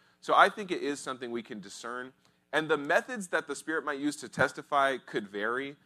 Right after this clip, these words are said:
You know, for one person, it might literally be like, "Hello, I'm the Holy Spirit, you know, you are God's child." For another person, it might be like a feeling. And for another, it might just be, you know, a confidence throughout life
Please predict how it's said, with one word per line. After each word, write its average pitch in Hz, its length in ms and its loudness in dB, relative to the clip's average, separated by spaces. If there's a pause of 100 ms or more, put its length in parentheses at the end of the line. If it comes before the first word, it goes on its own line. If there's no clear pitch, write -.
(120)
You 127 80 -4
know, 139 60 6
for 131 140 -2
one 131 240 2
person, 135 320 -2
it - 20 -8
might 107 180 -4
literally 113 360 -2
be 107 160 -4
like, 92 260 -4
"Hello, 180 400 0
I'm 156 160 2
the 156 80 -6
Holy 170 220 -6
Spirit, 160 500 -6
you 110 80 -12
know, 113 80 -10
you 123 240 -8
are 151 60 -8
God's 151 280 -6
child." 78 360 -12 (320)
For 160 100 6
another 175 180 6
person, 170 320 0
it 147 40 -2
might 135 320 2
be 135 100 -2
like 120 220 2
a 104 80 -8
feeling. 143 600 -8
And 123 140 -8
for 135 140 0
another, 147 320 2
it 127 60 -4
might 131 180 -4
just 127 240 -10
be, 120 340 -8
you 135 100 -8
know, 110 120 0
a 113 120 -2
confidence 127 680 -4
throughout 107 360 0
life 98 300 -2